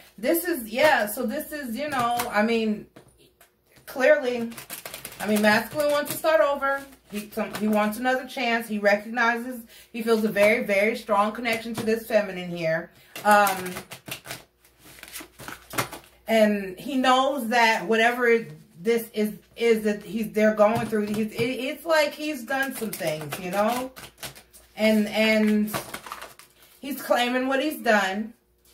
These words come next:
He's understanding the gravity of the situation. And he wants to fix it and make it right. But at the end of the day, feminine's down here. And this Chariot is hauling ass.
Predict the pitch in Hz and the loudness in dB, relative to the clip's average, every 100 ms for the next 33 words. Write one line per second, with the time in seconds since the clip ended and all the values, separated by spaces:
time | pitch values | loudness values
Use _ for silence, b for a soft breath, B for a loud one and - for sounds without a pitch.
0 | _ 226 220 220 208 - 226 233 247 254 | _ -6 0 0 0 0 2 2 0 -2
1 | 226 226 233 233 233 240 233 262 254 240 | 0 4 4 2 -2 -2 -4 -6 -8 -8
2 | 254 208 175 170 185 196 190 b b b | -4 -4 -4 -8 -12 -14 -20 b b b
3 | b - 208 208 208 226 214 240 277 - | b 0 4 4 2 2 4 2 0 -4
4 | - 208 - 196 185 170 160 165 156 240 | -4 -4 -4 -6 -2 -2 -2 -4 0 4
5 | 262 254 220 196 185 170 160 156 160 143 | 4 2 0 0 -2 -4 -4 -4 -10 -4
6 | 262 330 339 339 330 - _ _ - - | 2 2 2 0 -4 -12 _ _ -20 -20
7 | - - - _ _ b b b b - | -20 -20 -20 _ _ b b b b -6
8 | 294 302 269 220 214 202 175 180 170 185 | -2 0 0 2 4 4 0 -4 -4 -4
9 | 262 - 202 190 170 151 143 156 151 143 | -4 0 0 2 -2 -4 -6 -6 -4 -4
10 | 139 135 139 143 139 | -6 -8 -8 -12 -16